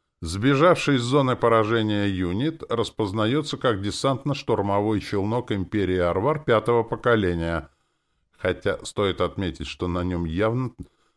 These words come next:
также имеются навесные бронеплиты, которые должны скрыть его принадлежность к более современному оборудованию. Вот тебе и раз.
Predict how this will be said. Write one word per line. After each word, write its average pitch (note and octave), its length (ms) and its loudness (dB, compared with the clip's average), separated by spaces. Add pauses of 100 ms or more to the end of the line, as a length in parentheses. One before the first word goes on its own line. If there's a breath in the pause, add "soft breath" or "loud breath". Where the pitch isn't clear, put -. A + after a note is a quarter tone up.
(120)
также B2+ 360 0
имеются G#2+ 440 0
навесные G2+ 580 0
бронеплиты, F#2 800 -2
которые D#2+ 480 -2
должны F2 440 -2
скрыть - 400 -6
его E2+ 240 -2
принадлежность G2 800 -4
к D#2+ 80 -4
более F#2 400 0
современному C#2+ 800 -4
оборудованию. A#1 840 -6 (480)
Вот A1+ 280 -10
тебе F2 320 -6
и F#2+ 40 -2
раз. - 380 -6